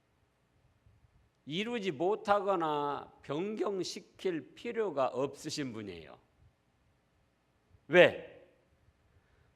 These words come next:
전지전능하시기 때문에. 사람이 무능하니까 어떤 약속을 해놓고도 어긴다, 그 말이에요.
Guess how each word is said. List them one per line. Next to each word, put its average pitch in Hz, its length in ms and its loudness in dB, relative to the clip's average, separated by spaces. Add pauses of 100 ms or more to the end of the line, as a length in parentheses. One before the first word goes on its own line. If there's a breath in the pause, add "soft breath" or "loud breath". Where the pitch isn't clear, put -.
(120)
전지전능하시기 123 1900 -8
때문에. - 420 -20 (4000)
사람이 196 720 0
무능하니까 160 880 -4
어떤 147 420 -6
약속을 135 560 -4
해놓고도 139 760 -8
어긴다, 98 640 -8
그 92 80 -20
말이에요. 76 480 -20